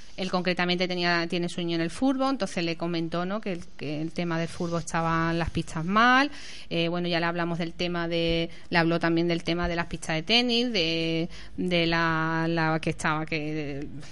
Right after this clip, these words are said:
las mallas están rotas y tal. Y, y bueno, que el deporte en general, pues, que no se estaba haciendo inversión ninguna. A lo cual nuestro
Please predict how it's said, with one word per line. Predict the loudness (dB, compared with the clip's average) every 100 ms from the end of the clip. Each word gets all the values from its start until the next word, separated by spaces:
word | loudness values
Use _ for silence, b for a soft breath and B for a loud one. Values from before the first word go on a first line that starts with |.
| B
las | -2 0
mallas | 2 2 0
están | 0 0
rotas | 4 4 4 6 4 4
y |
tal. | 0 -4 B B B B -4
Y, | 4 8 8 8 8 6 6 4
y |
bueno, | 2 2 2
que | 2
el |
deporte | 2 2 2 2
en | 0
general, | 2 2 6 8 8 6
pues, | 0
que | 0
no | -2 -2
se |
estaba | -2 2 2
haciendo | 2 2 2
inversión | 2 2 0
ninguna. | 2 4 4 4 -2 B B B
A | 8
lo | 8 10
cual | 10 10 8
nuestro | 4 2 4 6 6 6 4 4